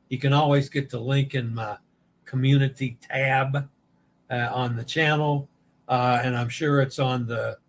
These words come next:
solo, the Passion for Cruises, solo U S A. It's all over that page as well. So join us at one o'clock. All right, guys, that's gonna wrap it up for today.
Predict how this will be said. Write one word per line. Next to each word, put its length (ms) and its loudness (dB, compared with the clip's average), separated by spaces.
solo, 960 2
the 140 -10
Passion 380 -4
for 140 -14
Cruises, 540 -4
solo 600 -2
U 180 4
S 240 -2
A. 460 0
It's 220 -10
all 220 0
over 240 -2
that 280 -8
page 420 -6
as 160 -14
well. 480 2
So 220 0
join 260 4
us 160 2
at 160 -10
one 180 -8
o'clock. 500 -8
All 80 8
right, 180 8
guys, 320 4
that's 240 2
gonna 240 0
wrap 280 2
it 120 0
up 260 0
for 260 2
today. 1080 -2